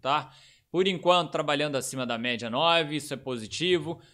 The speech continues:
Semanal dele ainda acima da média nove. A única coisa pra destacar no semanal é que na semana anterior, tá? Ter superado o topo,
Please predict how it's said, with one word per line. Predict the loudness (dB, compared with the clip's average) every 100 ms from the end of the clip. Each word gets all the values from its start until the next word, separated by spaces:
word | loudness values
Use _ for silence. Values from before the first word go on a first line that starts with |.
| _ -14
Semanal | -2 0 2 4 4 4
dele | 2 2
ainda | 0 -2
acima | -4 -4 -6 -4
da | -2
média | -2 -2 -2
nove. | 2 2 2 -2
A | -12 _ -6
única | -2 -2 -2 -2
coisa | 0 0 -2
pra | 0 -2
destacar | -2 -4 -2 0 -2 -2
no |
semanal | -6 -4 -2 0 2 2 0 -4 _ _ _ -2
é | -2 -2
que | -4 -4
na | -2 -2
semana | -4 0 2 2
anterior, | 2 0 2 4 2 0 -6
tá? | -2 -2 -2 -12 -10
Ter | -10
superado | -6 -2 2 2 0
o |
topo, | -2 -2 -2 -4 -10